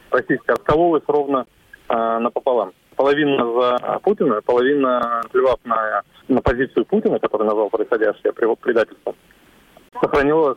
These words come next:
свою, свои симпатии по отношению к, э, Пригожину.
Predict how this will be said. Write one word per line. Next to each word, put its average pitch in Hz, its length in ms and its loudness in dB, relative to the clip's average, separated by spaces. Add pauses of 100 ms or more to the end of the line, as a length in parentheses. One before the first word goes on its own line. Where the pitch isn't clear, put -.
свою, 120 640 2
свои 123 200 0
симпатии 120 360 -2
по - 120 0
отношению 113 460 -6
к, - 180 -20
э, 104 800 0
Пригожину. 110 380 0